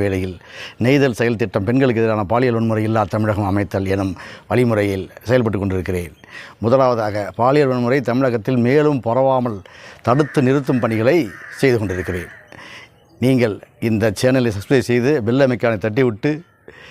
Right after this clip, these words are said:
எனக்கு பேருதவி செய்யுமாறு மிகவும் தாழ்மையுடனும் உரிமையுடனும் கேட்டுக்கொள்கிறேன். இன்றைக்கி என்ன பிரச்சனையை பார்க்குறோம்னா, இன்றைக்கி உலக பிரச்சனை ஒன்று பார்க்க போகிறோம். மிக முக்கியமானது. அதிர்ச்சியாக கூட இருக்கும் உங்களுக்கு, நிச்சயமாக அதிர்ச்சியாக தான் இருக்கும்.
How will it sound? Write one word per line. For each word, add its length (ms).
எனக்கு 300
பேருதவி 600
செய்யுமாறு 500
மிகவும் 360
தாழ்மையுடனும் 500
உரிமையுடனும் 540
கேட்டுக்கொள்கிறேன். 600
இன்றைக்கி 220
என்ன 180
பிரச்சனையை 360
பார்க்குறோம்னா, 420
இன்றைக்கி 240
உலக 280
பிரச்சனை 260
ஒன்று 180
பார்க்க 200
போகிறோம். 180
மிக 240
முக்கியமானது. 460
அதிர்ச்சியாக 360
கூட 120
இருக்கும் 200
உங்களுக்கு, 320
நிச்சயமாக 320
அதிர்ச்சியாக 260
தான் 100
இருக்கும். 220